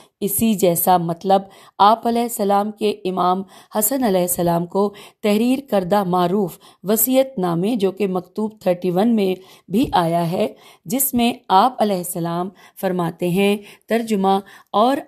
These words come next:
अपनी ताकत से ज़्यादा अपनी पुश्त पर बोझ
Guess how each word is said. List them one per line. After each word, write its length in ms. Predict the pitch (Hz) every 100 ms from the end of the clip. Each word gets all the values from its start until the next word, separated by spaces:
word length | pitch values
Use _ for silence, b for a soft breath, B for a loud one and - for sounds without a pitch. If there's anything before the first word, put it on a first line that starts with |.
| 214
अपनी 320 | 214 226 262 262
ताकत 360 | 214 202 202 285
से 200 | - 220
ज़्यादा 480 | 185 185 165 175 170 B B -
अपनी 340 | 214 254 247 269 -
पुश्त 260 | 262 254 -
पर 120 | 208 175
बोझ 340 | 190 208 -